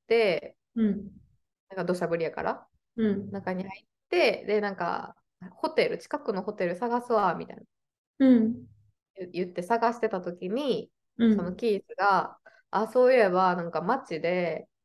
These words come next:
Speaker 1: なんか、医者のなんか集まり、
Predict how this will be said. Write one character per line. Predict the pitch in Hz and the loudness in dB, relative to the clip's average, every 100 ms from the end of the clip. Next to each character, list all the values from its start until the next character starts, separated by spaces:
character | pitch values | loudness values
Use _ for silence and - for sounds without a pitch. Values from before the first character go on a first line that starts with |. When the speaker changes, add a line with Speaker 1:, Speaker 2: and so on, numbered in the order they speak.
| - | -14
Speaker 1:
な | 170 | -14
ん | 165 | -10
か、 | - 57 50 - _ _ _ _ - | -8 -8 -8 -12 _ _ _ _ -12
医 | 214 | -10
者 | 233 247 | -2 -2
の | 233 233 | 0 -2
な | 190 | -4
ん | 151 | -8
か | - - - - | -6 -6 -4 -6
集 | - | -2
ま | 208 202 | 0 0
り、 | - 214 | -2 -8